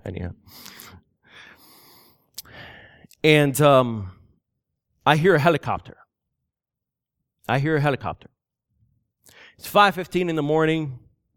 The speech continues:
five thirty. I'm, I'm, I'm, I'm wondering what may be going on.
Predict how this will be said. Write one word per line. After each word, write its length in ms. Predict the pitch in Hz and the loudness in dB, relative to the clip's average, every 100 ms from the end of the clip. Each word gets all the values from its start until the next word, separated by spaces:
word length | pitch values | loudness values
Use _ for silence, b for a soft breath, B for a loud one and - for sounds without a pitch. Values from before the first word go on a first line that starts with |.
| _ | _
five 300 | _ 151 143 | _ 0 0
thirty. 380 | - 139 139 139 | -2 -2 0 0
I'm, 180 | 127 120 | -2 -4
I'm, 240 | 131 127 | -6 -4
I'm, 320 | 127 135 127 - | -6 -6 -6 -6
I'm 140 | 131 | -4
wondering 300 | 135 127 120 | -4 -4 -4
what 160 | 123 120 | -4 -4
may 80 | |
be 120 | 120 120 | -6 -4
going 280 | 117 113 | -4 -2
on. 240 | 107 87 | -2 -2